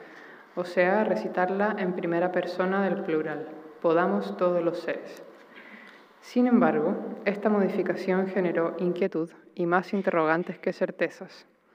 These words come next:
Entre ellos, los siguientes. Un cambio que parece inocente o trivial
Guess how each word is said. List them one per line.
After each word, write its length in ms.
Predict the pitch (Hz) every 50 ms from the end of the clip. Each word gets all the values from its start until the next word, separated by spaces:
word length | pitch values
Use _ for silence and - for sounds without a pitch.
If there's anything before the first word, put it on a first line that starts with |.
| _ _ _ - - - - _ _
Entre 360 | - 196 180 - 190 196 202
ellos, 440 | 220 220 226 240 254 262 262 - - - -
los 200 | 202 196 196 -
siguientes. 640 | - 202 180 170 160 160 160 - - - - - - - _ _ _ _ _ - - - - - _ _ _ _ _ -
Un 140 | 226 240 233
cambio 420 | 240 254 262 262 262 277 277 277
que 120 | 269 254
parece 480 | - 190 175 175 190 190 - - 214 190
inocente 920 | - 196 175 165 175 - - - 185 185 190 190 - 190 196 196 202 - -
o 120 | - 180 175
trivial 640 | - 175 165 156 165 165 170 170 165 175 175 170